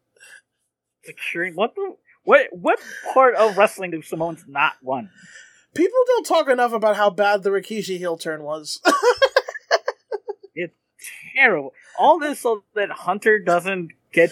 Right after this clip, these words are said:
Speaker 1: booed? Fucking goddamn it.
Speaker 2: When you look at how many decisions revolved around Triple H in the fucking Attitude
Speaker 1: Yeah.
Speaker 2: Era, it really, and then into the Monday Night Raw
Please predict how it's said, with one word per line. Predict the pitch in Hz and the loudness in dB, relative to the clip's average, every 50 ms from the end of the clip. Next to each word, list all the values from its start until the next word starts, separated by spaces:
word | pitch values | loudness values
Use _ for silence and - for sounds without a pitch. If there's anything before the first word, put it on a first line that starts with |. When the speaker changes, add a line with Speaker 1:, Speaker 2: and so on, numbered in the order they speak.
| - - | 0 -2
Speaker 1:
booed? | - 139 170 226 254 262 - _ - - - | 2 2 4 4 2 0 -6 _ -20 -6 -4
Fucking | - 415 - - - - 110 - _ - | -4 -4 -2 -4 -8 -8 -10 -6 _ 0
goddamn | 240 - - - - - - - - - - - 110 107 104 98 | 0 0 -2 -2 -4 -4 -4 -4 -6 -6 -6 -6 -6 -8 -8 -10
it. | - - - - - - - - - | -10 -12 -14 -12 -6 -6 -6 -6 -2
Speaker 2:
When | 185 262 285 | 0 2 2
you | 311 330 359 330 294 | 4 2 2 2 0
look | 330 427 392 | 0 2 4
at | 494 392 | 4 4
how | 370 370 | 4 4
many | 349 320 | 2 2
decisions | 254 294 262 - - 202 214 214 202 220 233 226 214 | 2 2 2 2 0 0 0 2 2 0 0 0 0
revolved | 208 196 185 185 185 180 196 180 | 0 0 0 2 2 2 2 2
around | 185 190 185 185 180 | 0 0 -2 -2 -2
Triple | - 196 190 175 180 147 151 | -2 -2 0 0 0 0 0
H | 147 156 165 165 - - - - - | -2 -4 -6 -6 -6 -8 -6 -6 -6
in | 175 170 170 | -6 -4 -2
the | 165 156 156 151 - - - _ _ - - - _ _ _ _ _ | -2 -2 -2 -2 -4 -10 -16 _ _ -20 -20 -20 _ _ _ _ _
fucking | - - 175 170 180 185 170 | -4 -2 -2 -2 -4 -4 -2
Attitude | 151 143 160 185 175 - 190 185 180 | 0 2 2 2 2 2 0 2 4
Speaker 1:
Yeah. | 175 175 | 4 6
Speaker 2:
Era, | 175 185 185 185 180 180 | 6 6 6 6 6 4
it | 160 180 185 | 2 0 -2
really, | 180 190 208 208 196 196 190 185 180 175 - | 0 4 4 6 6 6 4 2 0 -4 0
and | - 202 208 214 | 2 2 4 4
then | 220 220 220 | 4 4 4
into | 220 220 202 - 233 214 | 4 2 2 2 2 4
the | 196 202 202 | 4 4 4
Monday | 185 196 196 196 196 190 | 4 4 2 4 4 2
Night | 190 185 185 185 | 2 2 0 0
Raw | 175 185 180 180 180 175 180 175 170 | 0 0 0 2 2 0 0 -2 -4